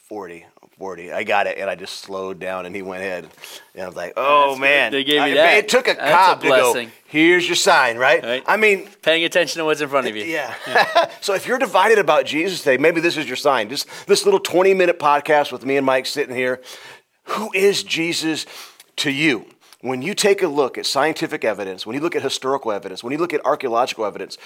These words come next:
Speaker 1: when you look at all the manuscripts we have to validate Scripture, which we have more, more manuscripts to validate Scripture than any book in history, who is Jesus to you? At the end of the day, I've said this before, it requ-, if you take an objective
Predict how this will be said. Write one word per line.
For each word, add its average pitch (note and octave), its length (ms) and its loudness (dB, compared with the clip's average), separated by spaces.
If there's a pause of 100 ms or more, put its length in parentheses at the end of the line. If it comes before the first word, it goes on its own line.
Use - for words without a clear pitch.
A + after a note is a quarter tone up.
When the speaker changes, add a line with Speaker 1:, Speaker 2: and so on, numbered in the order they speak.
(240)
Speaker 1:
when C#3 140 0
you C#3+ 100 -4
look D#3 180 -2
at C3 60 -2
all D3 200 6
the E3 100 0
manuscripts C#3 680 0
we A#2 100 -6
have A#2 160 0
to G#2+ 100 -6
validate A#2+ 460 0
Scripture, A2 380 -8
which G#2+ 240 -6
we B2 100 -6
have A#2+ 140 -2
more, C3 260 -2 (240)
more C3+ 200 2
manuscripts C#3 460 0
to G#2 60 -14
validate A2+ 300 2
Scripture A#2+ 240 -6
than G#2 160 -6
any A#2+ 100 -6
book B2 180 -4
in C3+ 60 -6
history, G#2 400 -6 (1160)
who - 340 -6
is E3 420 -6 (380)
Jesus C3+ 640 -10
to - 180 -10
you? C3+ 180 -2
At A2+ 100 -4
the A#2+ 160 -14 (100)
end E3+ 240 -6
of E3+ 60 -6
the E3 80 -4
day, A2+ 400 0
I've A2 160 -4
said C#3+ 160 -2
this C3 160 -2
before, G2+ 460 -6 (260)
it C#3 140 -4
requ-, C#3+ 300 -10
if B2 100 -12
you E3 100 -10
take F3+ 240 -2
an A#2 80 -2
objective C3+ 800 -2